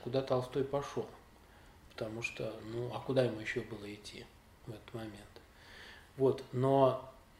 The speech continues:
на-, мы, мы точно знаем, с кем Толстой в этот период встречался, и даже приблизительно знаем, о чём он с этими людьми разговаривал, но почему их аргументы его не удовлетворили,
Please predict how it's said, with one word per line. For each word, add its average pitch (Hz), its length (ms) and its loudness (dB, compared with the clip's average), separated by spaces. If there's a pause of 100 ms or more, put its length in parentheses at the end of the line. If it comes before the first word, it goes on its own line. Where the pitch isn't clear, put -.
(100)
на-, 127 240 -2
мы, 131 280 -2
мы 131 140 4
точно 139 400 4
знаем, 120 320 2
с - 60 -8
кем 127 220 0
Толстой 127 400 4
в 123 40 4
этот 123 180 0
период 123 360 2
встречался, 127 760 0 (500)
и 131 40 -8
даже 127 220 8
приблизительно 127 760 0
знаем, 120 360 0
о 117 80 0
чём 120 260 2
он 117 80 -4
с - 80 -6
этими 123 240 -2
людьми 120 320 2
разговаривал, 127 720 2 (680)
но 123 140 4
почему 160 680 2 (120)
их 139 280 0
аргументы 127 640 2
его 123 220 2
не 123 160 2
удовлетворили, 127 840 2